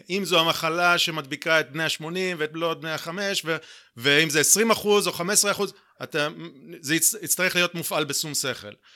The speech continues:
אבל יש, יש מצב כלשהו שבו אולי זה יידרש, אני יש לי ספק, האם, האם זה באמת יידרש,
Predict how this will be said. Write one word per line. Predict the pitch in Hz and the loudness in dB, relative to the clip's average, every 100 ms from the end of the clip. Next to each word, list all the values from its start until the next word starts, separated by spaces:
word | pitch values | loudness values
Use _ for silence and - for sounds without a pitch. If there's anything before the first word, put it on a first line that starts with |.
| _ - | _ -6
אבל | 214 254 | 4 8
יש, | 254 214 - | 8 6 0
יש | 165 247 - | 4 6 6
מצב | 202 190 202 196 156 | 2 2 2 2 0
כלשהו | 180 190 180 180 170 | -2 0 -2 -4 -4
שבו | 139 123 117 170 175 | -6 -4 0 2 2
אולי | 151 143 160 175 180 | -2 4 6 8 6
זה | 147 143 | 2 0
יידרש, | 120 120 208 240 - - - _ | 0 0 0 0 -4 -10 -20 _
אני | 127 160 | -4 -2
יש | 147 | 0
לי | 156 | 0
ספק, | - - 175 156 123 | -2 -2 0 0 2
האם, | 147 170 151 | 0 0 -2
האם | 180 | 0
זה | 147 | -2
באמת | 117 117 131 | -4 -4 -8
יידרש, | 117 107 214 247 - | -10 -6 -2 -2 -4